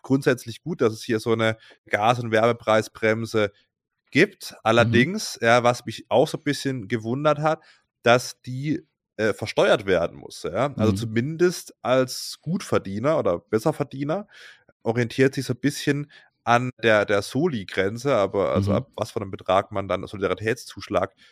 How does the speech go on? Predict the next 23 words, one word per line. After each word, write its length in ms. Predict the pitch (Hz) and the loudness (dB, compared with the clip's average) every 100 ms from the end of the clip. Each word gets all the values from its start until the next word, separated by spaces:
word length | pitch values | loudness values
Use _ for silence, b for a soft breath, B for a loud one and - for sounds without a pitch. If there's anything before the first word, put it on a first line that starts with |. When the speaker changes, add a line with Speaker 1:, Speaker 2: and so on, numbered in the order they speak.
| b _ | b _
Speaker 1:
zahlen 540 | - 98 95 104 117 | 0 2 4 4 2
muss. 320 | 117 151 - b b _ | -2 -4 -4 b b _
Und 360 | 120 151 214 - | 2 2 2 0
was 160 | 123 | 0
ich 100 | 139 | -2
auch 160 | 139 165 | -6 -2
ganz 160 | 147 | -2
interessant 400 | - 120 117 123 123 | -2 -6 -4 -6 -6
fand, 200 | 127 123 | -8 -4
Christian, 500 | 131 - 131 143 143 | -4 0 0 2 0
da 120 | 113 | -2
hat 120 | 120 | 0
der 100 | 120 | 2
Gesetzgeber 420 | 117 131 - 131 | 2 0 0 0
gleich 200 | 120 127 | 2 2
mal 80 | 139 | 0
gesagt, 220 | 127 120 | -2 0
ja, 80 | 117 | 0
gibt's 240 | 143 175 | 0 -6
ja 100 | - | -6
eigentlich 540 | 127 135 131 131 131 - | 0 0 0 -6 -8 -6
so 60 | |
eine 100 | 113 | -4